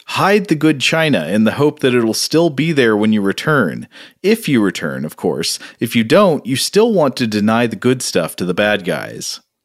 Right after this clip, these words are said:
Okay, so I think I understand. Lurch is suggesting that somebody may have just hidden a cauldron in the bog for safekeeping rather than intentionally depositing it there as a sacrifice to the gods, as has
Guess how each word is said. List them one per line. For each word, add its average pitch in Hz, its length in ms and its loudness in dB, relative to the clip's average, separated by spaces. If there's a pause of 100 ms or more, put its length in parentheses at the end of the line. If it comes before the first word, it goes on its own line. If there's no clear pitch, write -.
(120)
Okay, 123 300 2
so 101 160 0
I 101 40 2
think 117 200 0
I 110 80 4
understand. 101 440 0
Lurch 107 220 0
is 104 140 -2
suggesting 98 600 -2
that 90 140 -4
somebody 104 360 0
may 110 240 2
have 104 180 0
just 95 240 -4
hidden 123 420 0
a 101 80 0
cauldron 101 580 0
in 101 160 -2
the 95 80 0
bog 98 400 0
for 92 160 -6
safekeeping 95 880 -2 (340)
rather 101 340 2
than 92 260 0
intentionally 104 840 0
depositing 92 640 -2
it 90 220 -6
there 90 340 0
as 85 200 -4
a 85 80 -4
sacrifice 90 640 -4
to - 100 -12
the 85 80 -8
gods, 78 460 -2
as 82 180 -4
has 76 300 -8